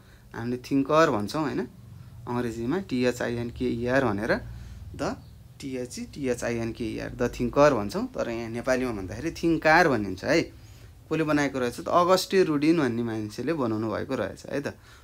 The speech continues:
अगस्टे रुडिनले, होइन। त्यस्तै अर्को छ रेक्लाइनिङ फिगर भनेको छ है त, रेक्लाइनिङ फिगर हेनरी मुरेले बनाउनु भएको रहेछ। हेर्नुहोस्, हेनरी मुरे भन्ने तपाईँले नाम सुन्नुभएको होला कतै कतै,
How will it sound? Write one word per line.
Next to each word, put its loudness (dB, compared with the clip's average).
अगस्टे -4
रुडिनले, 2
होइन। -8
त्यस्तै -6
अर्को -6
छ -6
रेक्लाइनिङ 4
फिगर 4
भनेको -4
छ -6
है -2
त, -8
रेक्लाइनिङ 2
फिगर -6
हेनरी 2
मुरेले 2
बनाउनु -2
भएको -8
रहेछ। -18
हेर्नुहोस्, -16
हेनरी -4
मुरे 0
भन्ने -6
तपाईँले -4
नाम -4
सुन्नुभएको -2
होला -8
कतै -14
कतै, -4